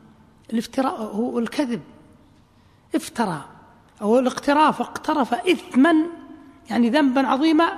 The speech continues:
ذنبا كبيرا. هنا نكره ذنبا ووصف بالعظم، إن الشرك لظلم عظيم. إذن هذا معنى قوله: "باب الخوف من الشرك". طيب،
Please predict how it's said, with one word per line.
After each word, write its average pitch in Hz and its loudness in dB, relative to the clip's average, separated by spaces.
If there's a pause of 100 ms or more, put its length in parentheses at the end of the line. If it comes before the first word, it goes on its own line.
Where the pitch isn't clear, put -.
ذنبا 269 2
كبيرا. 233 -2 (840)
هنا 254 2
نكره 202 -2
ذنبا 190 -2 (300)
ووصف 247 -4
بالعظم، 240 0 (2000)
إن 254 0
الشرك 254 -4
لظلم 302 4
عظيم. 294 2 (2000)
إذن 220 0
هذا 254 -2
معنى 233 -2
قوله: 226 -4
"باب 202 -4
الخوف 247 -4
من 185 -2
الشرك". - -10 (920)
طيب، 196 -2